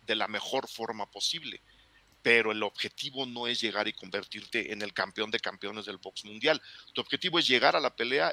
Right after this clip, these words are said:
y completar los quince rounds. Órale, entrénate para ganar la pelea, porque en consecuencia lo que vas a hacer es aguantar los quince rounds. Y eso es bien difícil luego, luego de entender, ¿no? Y creo que, este,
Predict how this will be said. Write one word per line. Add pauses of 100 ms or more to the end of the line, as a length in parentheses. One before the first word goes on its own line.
(100)
y
completar
los
quince
rounds. (460)
Órale, (240)
entrénate
para
ganar
la
pelea, (640)
porque
en
consecuencia
lo
que
vas
a
hacer
es
aguantar
los
quince
rounds. (280)
Y
eso
es
bien
difícil
luego,
luego
de
entender, (140)
¿no?
Y
creo
que, (380)
este,